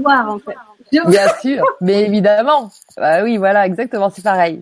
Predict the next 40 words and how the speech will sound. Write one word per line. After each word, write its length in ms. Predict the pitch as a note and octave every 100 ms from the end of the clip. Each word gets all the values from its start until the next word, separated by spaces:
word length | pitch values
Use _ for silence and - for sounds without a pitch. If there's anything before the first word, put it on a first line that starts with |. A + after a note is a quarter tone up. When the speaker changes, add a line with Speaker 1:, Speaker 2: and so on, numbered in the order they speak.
| -
Speaker 2:
c'est 140 | E3+
ça. 200 | D#3 C#3 -
C'est, 180 | D#3 A2+
c'est 180 | F3
qu'on 340 | D3+ F#3 - G3
veut, 240 | G#3+ A#3 -
on 120 | G3
veut 60 |
pas 160 | G3+ F#4+
mourir 260 | C#4 C4+ -
tout 100 | G3+
de 60 |
suite 180 | F#4 C#4+
du 140 | B3+ A#3
tout. 200 | G4 F#4
Il 120 | G#3+
en 100 | F#3+
est 60 | G#3
pas 140 | B3+
question 340 | G#3+ F#3+ - C4+
parce 220 | - G#3+
qu'on 160 | D4 D4+
va 120 | G3+
voir 440 | F#3 A3+ A3+ E3 -
ce 60 |
qui 100 | _
se 40 | -
passe. 100 | C4
Speaker 1:
Ouais, 120 | - - - -
Speaker 2:
Et 60 |
Speaker 1:
je 60 | G3
Speaker 2:
là, 100 | D4+
Speaker 1:
veux 40 | E4+
Speaker 2:
on 80 | A#3+
bascule, 500 | C4 C4+ _ E4 C#4+
tu 120 | A3
vois, 160 | C4
de 80 | B3
la 180 | G#3+ F3+
peur, 640 | D#3 - A#3+ D#4+ E4+ A3